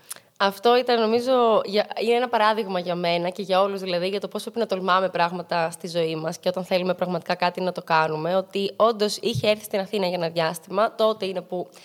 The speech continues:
γνώρισε και τους γιατρούς και μετά ξαφνικά γύρισε πίσω στο χωριό και έπρεπε να ανακοινώσει στην οικογένειά του, που εννοείται ότι ήτανε φανατική οικογένεια του κρέατος όπως όλοι, ε, το ότι δεν θα ξαναφάω κρέας και μάλιστα τους είπε να μην φάνε ούτε κι αυτοί. Δηλαδή ότι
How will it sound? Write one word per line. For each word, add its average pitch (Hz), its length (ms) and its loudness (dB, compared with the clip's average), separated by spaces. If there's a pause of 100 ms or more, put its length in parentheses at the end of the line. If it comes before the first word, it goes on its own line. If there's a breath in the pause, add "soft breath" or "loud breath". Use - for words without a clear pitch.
(300 loud breath)
γνώρισε 190 360 2
και 185 100 -6
τους 175 140 -6
γιατρούς 185 420 -4
και 240 100 -8
μετά 226 240 -2
ξαφνικά 240 640 -2
γύρισε 262 300 -8
πίσω 196 200 -8
στο 180 140 -10
χωριό 185 400 0
και 311 100 -6
έπρεπε 277 260 -4
να 226 80 0
ανακοινώσει 220 540 0
στην - 160 -8
οικογένειά 175 640 -4
του, 254 200 -6
που 226 60 0
εννοείται 214 340 2
ότι 214 140 -4
ήτανε 226 520 -2 (280)
φανατική 320 460 -8
οικογένεια 175 800 -4
του 240 100 -8
κρέατος 180 400 -2
όπως 185 260 -10
όλοι, 208 320 0 (540 loud breath)
ε, 311 220 4
το 320 100 -4
ότι 320 140 -8
δεν 359 180 2
θα - 80 -4
ξαναφάω 185 480 0
κρέας 208 280 0
και 262 120 -2
μάλιστα 285 340 2
τους - 160 -10
είπε 302 180 -6
να 285 120 0
μην 311 100 -6
φάνε 320 280 2
ούτε 285 160 -2
κι 190 100 -6
αυτοί. 175 260 -6
Δηλαδή 196 340 0
ότι 233 300 0